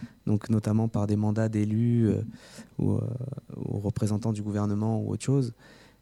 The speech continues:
mais, euh, qui sont déconnectés totalement du terrain. Et quand on discute avec eux, on se pose des questions.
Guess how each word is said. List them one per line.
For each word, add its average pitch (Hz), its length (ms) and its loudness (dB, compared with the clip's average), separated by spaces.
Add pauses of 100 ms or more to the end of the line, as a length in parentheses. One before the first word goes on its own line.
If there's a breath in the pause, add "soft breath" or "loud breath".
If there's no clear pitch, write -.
(160)
mais, 123 320 4
euh, 107 240 0 (640)
qui - 80 -12
sont 117 160 0
déconnectés 110 500 2
totalement 110 440 0
du 107 120 -4
terrain. 117 320 -2 (240)
Et 117 60 -4
quand 113 160 2
on 110 40 4
discute 110 280 -2
avec 107 280 2
eux, 120 60 4
on 113 80 2
se 107 60 -4
pose 107 180 -6
des 107 100 -2
questions. - 340 -4